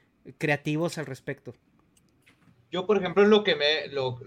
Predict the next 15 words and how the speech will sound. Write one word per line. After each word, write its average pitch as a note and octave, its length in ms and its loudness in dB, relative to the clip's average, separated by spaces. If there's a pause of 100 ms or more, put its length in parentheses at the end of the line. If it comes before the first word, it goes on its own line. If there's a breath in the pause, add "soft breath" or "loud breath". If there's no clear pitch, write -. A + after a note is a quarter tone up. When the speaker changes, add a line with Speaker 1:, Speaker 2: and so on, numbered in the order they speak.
(180)
Speaker 2:
lo B2+ 180 -2
único G#3+ 200 4
que G3 120 0
me D#3+ 80 0
ha E3 40 0
ayudado, F#3+ 320 6
porque F#3+ 200 -2
mi D#3+ 120 -4
comedia D#3+ 400 2
siempre F#3 280 -2
ha F3+ 60 -2
tenido F3 320 -4
que D#3 140 0
ver D3 240 2
con, D#3 480 0